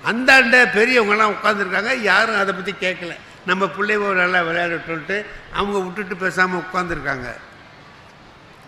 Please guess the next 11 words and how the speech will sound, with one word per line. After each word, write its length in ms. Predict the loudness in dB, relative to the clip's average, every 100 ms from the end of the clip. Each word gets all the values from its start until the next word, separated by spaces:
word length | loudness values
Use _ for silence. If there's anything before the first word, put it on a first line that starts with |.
| -20 -8
நான் 340 | 2 4 4
என்ன 180 | 4 0
பண்ணேன்? 680 | 0 0 4 4 4 2 -2 -8 -14 -18 -20 -20 -20 -20 -20 -20 -8
ராமாயணம் 800 | -2 0 2 4 4 4 0 0
பேச 320 | -2 0 -2
போற 340 | -2 0 0
இடத்துக்கெல்லாம் 560 | 0 -4 -6 -4 -2 -4 -6 -14 -18 -20 -20 -20 -20 -20 -20 -20 -20 -20 -20 -20 -20 -20 -20 -20 -20 -20 -20 -20 -20 -20 -20 -20 -20 -20 -20 -10
அனுமார் 500 | -2 2 4 4 4
வருவாரு, 600 | 2 0 2 2 2 -2 -6 -12 -18 -20 -20 -20 -20 -20 -20 -20 -6
கேட்பாருன்னு 680 | -4 -2 0 2 2 0 -4
சொல்லுவாங்க. 680 | -4 -2 2 2 2 -2